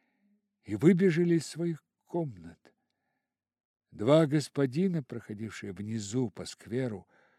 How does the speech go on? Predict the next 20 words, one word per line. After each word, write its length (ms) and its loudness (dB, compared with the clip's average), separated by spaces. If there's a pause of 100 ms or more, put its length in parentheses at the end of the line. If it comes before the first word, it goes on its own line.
(580)
остановились 920 -4
и 60 -12
посмотрели 680 -8
на 200 -6
окна 540 -6
большого 680 -12
дома. 600 -14 (1080)
Потом 280 -6
они 140 0
пошли 340 -6
дальше 680 -4
и, 80 -10
встретив 640 -8
полисмена, 760 -4 (840)
привели 420 -8
его 220 -8
к 140 -14
дому. 480 -12 (1400)
Тот 200 6
позвонил 720 8